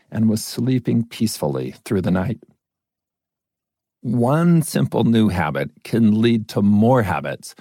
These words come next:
that ripple out well beyond the initial one. In Amy's case,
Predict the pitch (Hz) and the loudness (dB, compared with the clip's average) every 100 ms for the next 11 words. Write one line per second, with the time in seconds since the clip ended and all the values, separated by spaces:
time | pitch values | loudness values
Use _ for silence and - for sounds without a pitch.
0 | - - - 95 113 123 120 107 82 85 | -20 -18 -6 -6 -2 -2 0 0 0 -2
1 | 113 123 127 113 110 92 87 87 104 90 | -4 2 2 4 2 2 0 -2 0 0
2 | 85 - 78 71 65 - _ _ _ _ | -2 -4 -6 -6 -8 -14 _ _ _ _
3 | _ _ _ _ - - - 135 143 110 | _ _ _ _ -8 -6 -4 -2 0 0
4 | - - - - - | -2 -8 -8 -12 -16